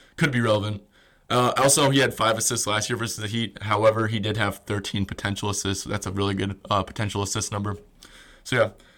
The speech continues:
Um, we look at some recent, like, top option guards against the Heat.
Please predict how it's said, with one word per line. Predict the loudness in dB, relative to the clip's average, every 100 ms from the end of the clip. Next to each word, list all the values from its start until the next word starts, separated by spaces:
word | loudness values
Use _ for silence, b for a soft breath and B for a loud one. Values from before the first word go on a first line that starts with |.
| b b b b b _
Um, | 4 4 4 0
we | 2
look | 2 4
at | 2
some | 2
recent, | 2 2 0 0
like, | 0 0
top | -2 0 0 0 -2
option | -2 0 -2 0
guards | 0 0 0 -4 -6
against | -4 -4 -6
the |
Heat. | -6 -6 -6